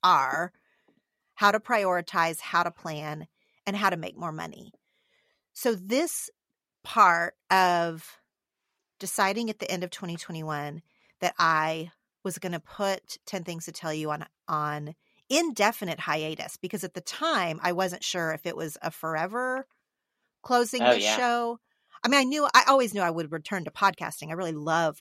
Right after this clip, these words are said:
Speaker 1: podcasting, but I wasn't sure if I would return to this show or start a new project or whatever. But I knew in that moment, with a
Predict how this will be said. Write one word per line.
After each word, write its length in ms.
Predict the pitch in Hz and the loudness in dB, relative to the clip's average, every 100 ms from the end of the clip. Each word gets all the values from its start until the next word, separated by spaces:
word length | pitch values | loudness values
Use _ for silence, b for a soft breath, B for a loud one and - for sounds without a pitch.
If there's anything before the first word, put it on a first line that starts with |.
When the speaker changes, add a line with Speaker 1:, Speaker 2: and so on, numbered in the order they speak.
| - | -6
Speaker 1:
podcasting, 580 | 156 151 - - 160 160 | -6 -6 -10 -12 -12 -6
but 180 | 180 - | -4 0
I 200 | 175 180 | 0 0
wasn't 340 | 196 190 - | 0 -2 -4
sure 200 | - 160 | -4 -4
if 120 | 160 156 | -4 -4
I 120 | 147 | -4
would 200 | 147 - _ _ _ | -6 -14 _ _ _
return 340 | 196 185 - 156 | -8 -6 -4 -4
to 60 | 160 | -2
this 200 | 254 262 | 0 0
show 360 | 269 247 233 | 0 2 2
or 120 | 175 | 0
start 220 | 147 156 151 | -4 -6 -6
a 40 | |
new 140 | 175 202 | -8 -6
project 440 | 208 180 170 - | -4 -4 -6 -6
or 60 | 156 | -6
whatever. 320 | 160 156 156 | -4 -4 -6
But 120 | - | -4
I 160 | 180 185 | -4 -2
knew 500 | 190 262 254 190 175 | -4 -4 -2 -2 -2
in 200 | 175 165 | -4 -2
that 260 | 196 294 - | 0 0 0
moment, 580 | 160 151 156 190 - - _ _ | -6 -6 -6 -8 -12 -20 _ _
with 200 | 185 180 | -4 -2
a 340 | 160 151 151 | -2 -2 -4